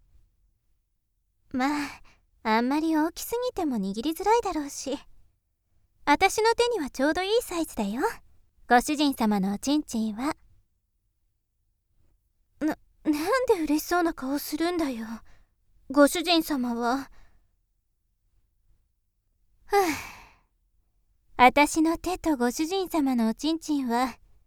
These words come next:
相性が良くて嬉しいとか、勝手に想像してるのか。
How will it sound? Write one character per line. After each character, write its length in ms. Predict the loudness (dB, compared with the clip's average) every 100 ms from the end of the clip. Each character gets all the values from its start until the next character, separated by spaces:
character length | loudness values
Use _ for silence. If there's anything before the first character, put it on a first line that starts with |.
| _ 2
相 240 | 4 4
性 260 | 4 2 2
が 120 | 2
良 180 | 2 0
く 80 | -2
て 180 | -4
嬉 180 | -2 -4
し 80 | -4 -6
い 20 |
と 160 | -6 -4
か、 240 | -4 -4 -10 _ _ _ 2
勝 180 | 4 6
手 140 | 2
に 100 | 0
想 260 | 2 2 2
像 200 | 2 0
し 100 | 0
て 140 | 0
る 100 | 0
の 140 | -2 -4
か。 320 | -2 -2